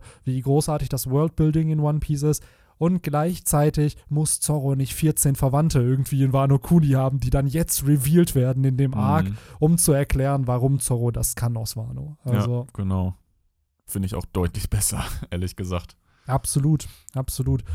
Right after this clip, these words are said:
Speaker 1: Aber ich find's cool, dieser Kreis schließt sich halt hier so. Wir erfahren halt auch, warum jetzt, äh, der gute Kushiro, aka, äh, nicht Kushiro, äh,
Speaker 2: Kiyoshiro.
Speaker 1: Kiyoshiro, genau, Weird Hair Guy, aka Denjiro,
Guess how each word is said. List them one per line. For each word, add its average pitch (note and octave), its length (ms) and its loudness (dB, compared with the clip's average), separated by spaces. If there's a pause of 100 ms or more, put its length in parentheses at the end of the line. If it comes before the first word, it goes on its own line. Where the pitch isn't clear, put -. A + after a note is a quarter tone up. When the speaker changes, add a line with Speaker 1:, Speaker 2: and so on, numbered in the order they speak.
(100)
Speaker 1:
Aber C#3 120 4
ich D3+ 80 4
find's G3+ 320 2
cool, F#3+ 120 6
dieser C#3+ 200 4
Kreis D3+ 380 0
schließt D3 320 -2
sich C#3 200 0
halt B2+ 160 0
hier C3+ 280 -2
so. A#2+ 280 0 (440)
Wir C3+ 140 4
erfahren D3 500 4
halt C3+ 220 2
auch, B2+ 340 0
warum B2+ 340 2
jetzt, C3 380 -2
äh, A#2+ 360 0 (800)
der C3 120 2
gute C3+ 320 4
Kushiro, D3+ 760 2
aka, B2+ 320 -4
äh, B2+ 140 0
nicht A#2+ 160 -4
Kushiro, A#2 720 -2
äh, - 20 0 (640)
Speaker 2:
Kiyoshiro. D3+ 300 6
Speaker 1:
Kiyoshiro, A2 380 0
genau, A#2 400 -2
Weird A#2 200 -2
Hair B2+ 160 -2
Guy, B2 360 -4
aka A#2+ 260 -4
Denjiro, B2 540 2